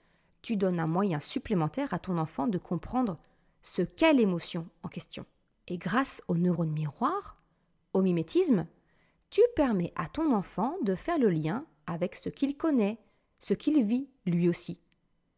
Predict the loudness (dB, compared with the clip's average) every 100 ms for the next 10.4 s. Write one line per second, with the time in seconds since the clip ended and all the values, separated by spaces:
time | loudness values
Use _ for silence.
0 | _ _ -10 -10 -2 2 4 4 0 -2
1 | _ _ 0 2 2 0 -2 -4 -6 -4
2 | -2 -2 -4 -6 -6 -6 -6 -4 -4 -2
3 | -4 -2 -4 -2 -4 -4 -4 2 2 4
4 | 0 -4 _ _ _ _ _ -6 -4 -4
5 | 0 2 2 2 0 -2 -6 _ _ _
6 | -8 -2 -2 -2 -2 2 2 2 -2 -4
7 | -6 -6 -2 -2 -4 -6 -6 -4 0 0
8 | -2 -4 -6 -8 -10 _ _ _ _ _
9 | -4 -2 0 -2 -4 -4 -2 0 0 -2
10 | -2 0 0 -2